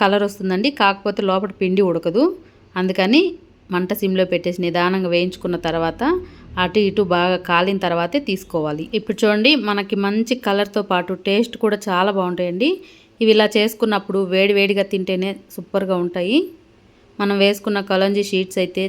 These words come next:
చాలా రుచిగా ఉంటాయండి తినేటప్పుడు. ఇలా అన్నీ తీసిన తర్వాత ఒక ప్లేట్లోకి తీసుకొని ఇవి వేడి వేడిగా తింటేనే దీని రుచి అనేది చాలా బాగుంటుందండి. ఇలా చేసుకున్న స్నాక్స్ మనం వేడి వేడిగా తింటేనే చాలా బాగుంటుందండి. మనం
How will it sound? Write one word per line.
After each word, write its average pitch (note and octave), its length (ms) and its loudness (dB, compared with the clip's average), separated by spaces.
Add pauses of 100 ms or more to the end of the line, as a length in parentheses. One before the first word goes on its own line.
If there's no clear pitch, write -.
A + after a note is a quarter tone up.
(160)
చాలా F#3 280 0 (100)
రుచిగా G3 360 -2
ఉంటాయండి F3+ 400 -2
తినేటప్పుడు. F#3 520 -2 (1200)
ఇలా G3 200 4
అన్నీ G#3 200 2 (100)
తీసిన G#3 220 -2 (100)
తర్వాత E3+ 320 -2 (260)
ఒక - 160 -10
ప్లేట్లోకి F#3+ 460 0
తీసుకొని F#3+ 420 -2 (200)
ఇవి G#3+ 220 2
వేడి G#3+ 340 6
వేడిగా G3 380 4
తింటేనే F3+ 440 -2 (260)
దీని F3+ 260 0
రుచి F3+ 240 -4
అనేది F#3+ 240 -2 (120)
చాలా F3+ 340 4
బాగుంటుందండి. E3 600 -2 (600)
ఇలా G#3 160 6 (120)
చేసుకున్న A3+ 380 2 (120)
స్నాక్స్ F#3 340 0 (100)
మనం F#3 140 -2 (120)
వేడి F#3+ 260 2
వేడిగా G3+ 340 4
తింటేనే G3 340 -2 (120)
చాలా F#3 260 2 (120)
బాగుంటుందండి. F3 600 -2 (600)
మనం G#3 180 2